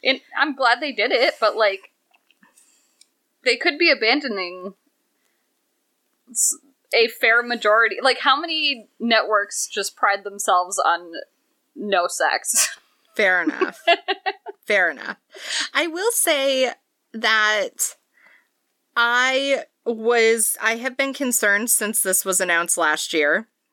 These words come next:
Speaker 2: that
Speaker 1: Mm-hmm.
Speaker 2: Hallmark was gonna allow the gays, um, because I didn't trust Hallmark with this one.
Speaker 1: No.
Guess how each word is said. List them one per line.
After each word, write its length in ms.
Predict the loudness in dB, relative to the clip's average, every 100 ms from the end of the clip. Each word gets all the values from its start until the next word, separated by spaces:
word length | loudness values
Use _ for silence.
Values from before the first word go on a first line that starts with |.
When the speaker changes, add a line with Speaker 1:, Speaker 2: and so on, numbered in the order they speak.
| _
Speaker 2:
that 300 | -4 0 2
Speaker 1:
Mm-hmm. 180 | 0 -2 -6 -4
Speaker 2:
Hallmark 340 | -2 0 0
was 180 | -2 -4
gonna 420 | 0 2 2 0 0
allow 340 | 0 2 0
the 100 | -2
gays, 520 | -2 0 2 0 -2 -6 -20 -20 _ _ _ -4
um, 360 | 0 2 0 -4
because 300 | -4 -2 0
I 80 |
didn't 240 | 0 0 0
trust 320 | -2 -2 -2
Hallmark 480 | -4 -2 -2 -4 -4
with 160 | -6 -2
this 260 | -2 0
one. 360 | -2 -6 -4 -6 -10 -6
Speaker 1:
No. 400 | 2 2 2 -4